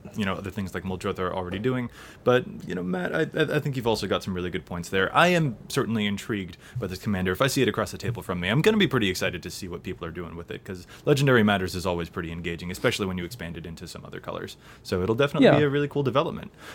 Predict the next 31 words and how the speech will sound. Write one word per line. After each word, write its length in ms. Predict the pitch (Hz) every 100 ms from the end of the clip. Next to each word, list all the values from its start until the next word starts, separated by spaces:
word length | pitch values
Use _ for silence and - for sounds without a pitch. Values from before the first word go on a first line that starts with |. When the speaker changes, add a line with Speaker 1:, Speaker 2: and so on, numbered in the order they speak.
| -
Speaker 1:
Um, 220 | 131 123
but, 180 | 127 127
Matt, 220 | 131 123 -
I 80 | 113
know 240 | 120 120
also 260 | 110 107 98
that 140 | 92
I 60 | 90
can't 260 | 117 107
keep 180 | - 107
you 220 | 98 87 - - -
too 180 | - 139
long 340 | 113 110 95 90
away 200 | 98 95
from 220 | - 95
our 160 | - 98
next 380 | 104 101 - -
commander, 420 | 92 85 85 85
because 320 | 98 - 92
I 60 | 95
know 160 | 90
just 260 | 87 95 -
how 140 | 82 - - -
completely 520 | 107 - 165 - 104
excited 340 | 92 98 87
you 100 | 87
are 100 | 85
about 260 | 82 92 -
Kaikar 480 | 98 87 87 80 - -
Wind's 320 | 92 85 76
Fury. 400 | - - - -